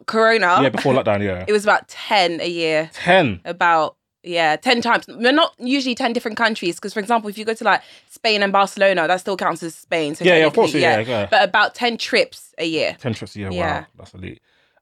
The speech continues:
Speaker 2: Um, so was there a reason you travelled? What made you start travelling so often?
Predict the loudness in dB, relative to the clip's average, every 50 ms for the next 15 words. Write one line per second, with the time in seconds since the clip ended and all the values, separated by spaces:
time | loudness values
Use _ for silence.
0 | 0 4 4 4 4 2 0 -4 -8 -6 -2 2 4 4 4 4 2 0 -2 -6
1 | _ _ _ _ _ _ -4 0 2 2 2 2 2 2 2 2 2 2 0 0
2 | 2 0 0 0 0 0 -2 -4 -6 -8 -4 -2 -2 0 -2 -4 -8 -8 -4 0
3 | 0 0 2 2 0 0 0 -2 -2 -4 -4 -2 -4 -4 -4 -4 -6 -4 -6 -6
4 | -6 -8 -12 -18 -20 -20 -20